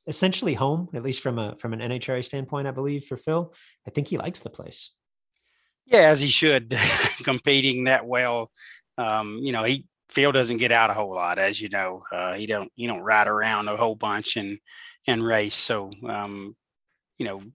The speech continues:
Speaker 2: the limited opportunities he gives himself and then winning at a clip that often at that facility, yeah, that's, he's probably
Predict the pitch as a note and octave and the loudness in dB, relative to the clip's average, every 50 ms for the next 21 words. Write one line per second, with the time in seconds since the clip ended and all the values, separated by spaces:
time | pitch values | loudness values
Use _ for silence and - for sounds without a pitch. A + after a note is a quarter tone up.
0 | _ _ - - A#2+ A2 A2+ A#2+ C3 C3+ C#3 B2+ B2 A2+ A#2 A2+ A2+ - - - | _ _ -8 -4 -2 -2 2 2 2 4 4 4 4 4 4 2 2 0 -4 -4
1 | - C3 B2 A#2 A2+ G#2+ A2 A2 G#2+ A2 B2 A#2+ A2 A#2+ A#2 - - B2 A#2 A2+ | -2 -2 -2 -2 -2 -2 -2 -4 -2 -2 -2 -2 -2 -2 -2 -2 0 0 0 -2
2 | A2 - A#2+ A2+ A2+ A2+ A2+ G#2+ G#2+ G#2 G#2 - _ _ - - - - _ - | 0 -2 -2 -2 -2 -2 -4 -4 -6 -8 -10 -12 _ _ -20 -20 -20 -16 _ -2
3 | C3+ C3+ C3 B2 A#2 A2+ A2 A2 - - - C3+ B2 A#2+ A#2 - - B2 A2+ G#2+ | 0 4 4 6 6 6 4 2 0 0 0 2 2 2 0 0 0 2 2 4
4 | G#2+ G#2+ A#2+ B2+ - - B2+ A2+ G#2+ G2+ G#2 - _ _ _ - A#2+ A#2 - - | 4 6 4 4 4 2 -4 -4 -4 -6 -10 -14 _ _ _ -4 -4 -4 0 2
5 | B2 G#2+ - - B2 - - C#3+ C#3 C3+ C#3 C#3 C#3+ C#3+ C3+ A#2 F#2 - - _ | 0 0 0 2 2 2 4 4 2 2 2 0 -2 -2 -2 -2 -2 -4 -6 _
6 | _ _ - C3 D3+ - - - D3+ C3+ B2+ - - - D3 C#3+ C3+ B2+ A#2+ A#2+ | _ _ -2 -2 -2 -2 -6 -8 -8 -8 -8 -10 -6 -6 -6 -6 -6 -6 -4 -4
7 | A#2 A2 | -4 -4